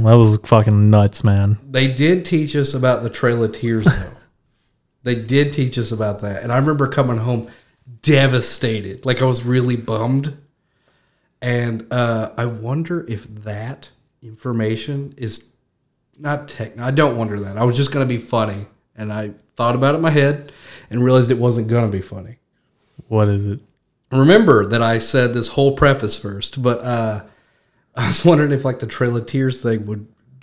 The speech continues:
Speaker 2: would qualify for being critical race theory. 'Cause people are upset that, uh, we're teaching kids to hate white people in school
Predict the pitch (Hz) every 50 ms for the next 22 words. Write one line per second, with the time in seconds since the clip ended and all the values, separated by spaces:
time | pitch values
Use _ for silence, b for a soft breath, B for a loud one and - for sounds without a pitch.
0 | - _ - 127 120 117 113 113 - - 135 123 117 110 101 - 117 110 110 110
1 | 107 - - 107 104 110 110 110 110 107 - - 120 110 110 - - 107 107 110
2 | 113 117 117 - - 123 123 127 131 131 131 131 - _ _ _ _ _ _ _
3 | _ _ _ _ _ _ _ _ _ _ _ _ _ _ _ _ _ _ _ _
4 | _ _ _ _ _ _ _ _ _ _ _ _ _ _ _ _ _ - 143 135
5 | 139 143 151 156 160 - 151 135 131 127 120 120 120 - - - - 196 190 165
6 | 135 117 - - - _ _ _ _ _ _ _ _ _ _ _ _ _ _ _
7 | _ _ _ _ _ 127 123 127 123 117 120 123 117 117 113 110 110 104 113 113
8 | 110 - 135 123 120 - 120 113 110 - - 143 139 135 123 113 107 - - -
9 | - 117 - - 135 123 - 120 117 113 131 127 131 - 131 117 117 - 107 101
10 | 98 98 - - - - 117 120 127 135 139